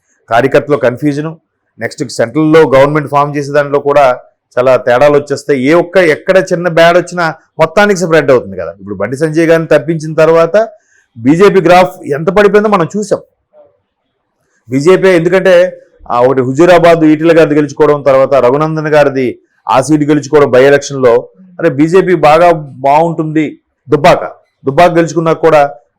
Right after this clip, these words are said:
ఆ బీజేపీ గ్రాఫ్ బాగా పెరిగింది, బండి సంజయ్ గారు బాగా కష్టపడుతున్నారు,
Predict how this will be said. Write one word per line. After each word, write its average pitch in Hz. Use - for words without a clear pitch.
ఆ -
బీజేపీ 151
గ్రాఫ్ 143
బాగా 143
పెరిగింది, 147
బండి 123
సంజయ్ 143
గారు 139
బాగా 120
కష్టపడుతున్నారు, 131